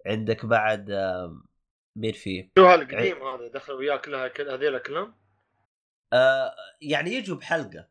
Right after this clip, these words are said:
Speaker 1: يجوا بحلقة كذا، يعني، تكو-، ي-، يكونوا
Speaker 2: إيه.
Speaker 1: موجودين معاه، أو، آه، يكون ال-، العدو اللي بيقاتله الآن سبايدر مان، آه، من، آه، من ال-، من العدو حق، يعني، أنت تعرف، أنت في أعداء خاصين بسبايدر مان، في أعداء خاصين ب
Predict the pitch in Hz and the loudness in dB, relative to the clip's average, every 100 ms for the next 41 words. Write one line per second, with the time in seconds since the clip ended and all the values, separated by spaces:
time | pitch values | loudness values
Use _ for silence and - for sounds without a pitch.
0 | _ - 143 135 107 139 127 98 - 127 | _ -8 -6 -6 -8 -6 -6 -10 -12 -12
1 | 127 117 101 104 - - 123 107 104 110 | -8 -8 -8 -12 -14 -12 -8 -8 -10 -12
2 | - 127 107 104 - 131 120 - _ _ | -8 -6 -6 -12 -10 -8 -8 -12 _ _
3 | _ _ _ - 107 113 107 110 117 104 | _ _ _ -6 0 0 -2 -6 -4 -2
4 | 101 131 - _ - 151 226 214 - _ | 2 2 0 _ 0 2 2 -2 -18 _
5 | _ _ _ 104 85 - 139 - 208 208 | _ _ _ -16 -16 -14 -14 -8 -6 -4
6 | 180 - 127 120 135 185 196 151 123 120 | -4 -6 -6 -4 -4 -4 -4 -4 -6 -8
7 | 117 160 139 120 117 127 135 117 127 131 | -2 -2 -2 -4 -4 -2 -4 -6 -8 -6
8 | 120 120 139 165 151 95 98 69 104 120 | -6 -4 -2 -2 -6 -12 -12 -10 -6 -6
9 | 117 113 98 107 101 98 92 85 71 - | -8 -14 -8 -4 -2 -2 -4 -8 -8 -10
10 | 60 95 113 120 120 104 87 107 113 110 | -10 -6 -4 -2 -4 -6 -10 -6 -6 -6
11 | 98 92 107 113 139 131 131 107 - 98 | -8 -4 -4 -4 -6 -4 -4 -4 -2 -2
12 | 78 - _ _ _ 104 127 151 - 160 | -2 -8 _ _ _ -2 -2 -2 0 0
13 | 123 120 117 147 127 131 135 - 123 - | 0 -10 -6 -4 -2 -2 -4 -4 -8 -6
14 | 139 120 110 117 113 120 113 113 120 117 | -8 -8 -8 -8 -6 -6 -6 -6 -4 -4
15 | 117 123 110 113 117 - 113 - 123 113 | -4 -4 -4 -2 -2 -2 -4 -6 -8 -8
16 | 107 | -6